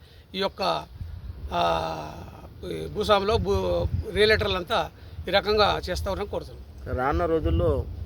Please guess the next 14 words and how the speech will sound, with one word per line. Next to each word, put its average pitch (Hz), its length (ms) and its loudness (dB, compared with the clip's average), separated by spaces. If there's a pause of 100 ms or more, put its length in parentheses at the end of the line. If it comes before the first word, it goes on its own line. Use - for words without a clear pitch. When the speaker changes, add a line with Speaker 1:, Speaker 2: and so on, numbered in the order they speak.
(480)
Speaker 2:
ముఖ్యం 139 240 -8
ఎవరి 143 240 4
దగ్గరికి 175 220 4
పోదాం 135 220 2
అనుకుంటున్నారు? 113 580 -8
Speaker 1:
రాను 220 140 2
రోజుల్లో 240 280 4
మేము 208 100 2
ప్ర-, 180 160 -4
ముఖ్యమంత్రి 214 500 0
దృష్టికి 208 240 -4
కూడా 202 140 -2
తీసుకెళ్తాం. 208 440 0
ఇది 202 280 0